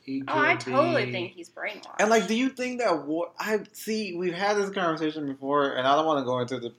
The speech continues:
Speaker 3: to the point where we spend, like, thirty minutes on it.
Speaker 1: Go back and watch
Speaker 3: <laughs>
Speaker 1: the Marvel D C thing.
Speaker 3: Yeah, yeah,
Speaker 1: Or
Speaker 3: definitely
Speaker 1: listen
Speaker 3: listen
Speaker 1: to
Speaker 3: to it. But, like, Ward, I'm trying to figure out which version of his past is real. Like, remember, you
Speaker 2: Yeah.
Speaker 3: said the one when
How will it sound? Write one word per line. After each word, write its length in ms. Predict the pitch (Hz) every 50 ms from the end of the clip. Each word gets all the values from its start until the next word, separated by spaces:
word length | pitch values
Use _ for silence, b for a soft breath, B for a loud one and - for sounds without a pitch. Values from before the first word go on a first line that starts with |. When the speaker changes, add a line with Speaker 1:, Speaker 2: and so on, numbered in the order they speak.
| _ - -
Speaker 3:
to 80 | 139
the 80 | 131 120
point 180 | 123 127 123 113
where 100 | 113 113
we 60 | 107
spend, 260 | - - - 113 110
like, 160 | 107 104 101
thirty 220 | - 113 113 110 107
minutes 200 | 110 110 107 117
on 140 | 117 117
it. 40 | 117 127
Speaker 1:
Go 100 | 139 139
back 180 | 151 156 147 147
and 120 | 147 143
watch 480 | 139 139 139 135 135 - - - - -
Speaker 3:
<laughs> 40 | -
Speaker 1:
the 140 | 170 170 127
Marvel 360 | 131 135 135 131 127 127 123
D 200 | 120 127 127 120
C 220 | - 139 131 120 113
thing. 160 | B 120 113 113 110 B _
Speaker 3:
Yeah, 300 | 151 175 208 208 190 170
yeah, 260 | 170 180 185 156 135
Speaker 1:
Or 40 | 131
Speaker 3:
definitely 240 | 127 139 135 - 170
Speaker 1:
listen 280 | 143 147 151 147 - 127
Speaker 3:
listen 20 |
Speaker 1:
to 100 | 110 120
Speaker 3:
to 80 | 113 110 113
it. 120 | - - 117
But, 160 | 143 147 147
like, 420 | 151 156 151 143 131 - - - _ _ _ _ _ - 131 123 139
Ward, 460 | 185 226 247 247 247 247 226 - - -
I'm 120 | 180 196 202
trying 180 | - 277 285 277
to 60 | 262
figure 260 | 262 - 247 226 226 226
out 140 | 208 190
which 140 | 196 202 180
version 420 | 160 151 160 160 160 156 160 160 151
of 120 | 143 135
his 320 | 135 143 151 143 135 135
past 480 | - - - 151 143 135 131 127 127 -
is 120 | 127 117
real. 440 | 107 101 101 110 120 110 101 90 - -
Like, 120 | - 113
remember, 220 | 120 131 160 175 160
you 60 | 160
Speaker 2:
Yeah. 220 | 220 214 208 208 -
Speaker 3:
said 260 | 208 196 185 180 156
the 80 | 147 139
one 400 | 135 135 143 143 143 139 139 131
when 340 | 127 131 127 123 120 117 110